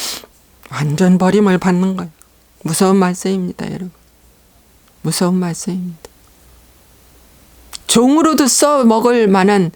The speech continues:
것이 못 된다는 것입니다. 예. 인력 시장에 갔다가 아침마다 나갔는데 인력 시장에도 허구한 날 거부당하는 거예요. 왜? 써먹을 만한 곳이 한 구석도 없어서.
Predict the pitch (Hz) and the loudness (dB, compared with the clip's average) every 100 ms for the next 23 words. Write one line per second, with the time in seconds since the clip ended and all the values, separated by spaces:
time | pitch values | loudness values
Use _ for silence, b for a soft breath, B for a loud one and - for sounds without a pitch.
0 | b b b b b _ 202 190 170 175 | b b b b b _ -2 0 2 0
1 | 233 294 262 233 202 180 165 - - 160 | 0 2 2 2 0 -2 -8 -12 -16 -18
2 | _ _ _ _ _ _ _ _ _ _ | _ _ _ _ _ _ _ _ _ _
3 | - - - _ _ _ _ _ _ - | -20 -20 -20 _ _ _ _ _ _ -8
4 | 170 147 151 _ _ - _ _ _ - | -4 -4 -6 _ _ -20 _ _ _ -20
5 | _ _ - _ 190 247 285 285 - 277 | _ _ -20 _ 0 2 2 2 0 2
6 | 277 262 254 - - - 214 214 185 - | 2 2 0 -2 -2 -2 0 0 0 2
7 | 233 214 208 170 165 202 185 180 185 226 | 2 2 2 2 2 2 2 2 4 4
8 | 294 302 - 262 269 240 214 220 - 285 | 4 2 -2 0 0 2 2 0 -2 -2
9 | 294 294 262 262 - b b - 202 202 | 0 0 0 -2 -6 b b -4 0 0
10 | 240 226 202 185 190 170 _ _ _ _ | 0 -2 -4 -8 -10 -16 _ _ _ _
11 | _ _ _ _ _ _ _ - 180 170 | _ _ _ _ _ _ _ -6 -4 -2
12 | 160 _ _ _ _ _ _ _ - - | -6 _ _ _ _ _ _ _ -10 -2
13 | 285 349 359 349 339 330 311 247 233 240 | 0 2 2 4 2 2 2 0 0 -4
14 | - 339 339 311 - 208 190 180 185 | -2 -2 0 -2 -2 -6 -6 -10 -10